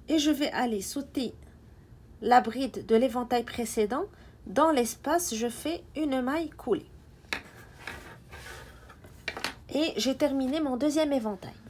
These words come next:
Alors, comme j'ai dit, à partir de maintenant, c'est le schéma qu'on va répéter. Et la différence, c'est toujours les mêmes, les mêmes, euh, rangées qui se répètent. Mais à la différence de, des éventails d'avant,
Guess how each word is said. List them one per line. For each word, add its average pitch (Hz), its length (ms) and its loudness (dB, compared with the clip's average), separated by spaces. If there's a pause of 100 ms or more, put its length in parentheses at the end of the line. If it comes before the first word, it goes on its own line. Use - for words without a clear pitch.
(380)
Alors, 226 180 4
comme 269 180 8
j'ai 247 160 2
dit, 269 160 2
à 254 120 4
partir 277 400 -2
de 254 100 0
maintenant, 240 340 -2
c'est 254 180 -2
le 220 80 -2
schéma 262 320 0
qu'on 254 180 2
va 233 140 6
répéter. 233 600 -2
Et 214 80 4
la 214 140 8
différence, 285 640 2 (280)
c'est - 200 -8
toujours 311 300 6
les 294 120 8
mêmes, 294 300 4
les 233 140 2
mêmes, 269 280 2
euh, 214 180 6
rangées 226 480 2 (140)
qui 226 100 -4
se 220 140 0
répètent. 202 480 2 (480)
Mais 254 400 4
à 233 80 8
la 226 140 12
différence 311 640 2 (400)
de, 220 600 2
des 208 300 0
éventails 262 540 6
d'avant, 214 360 6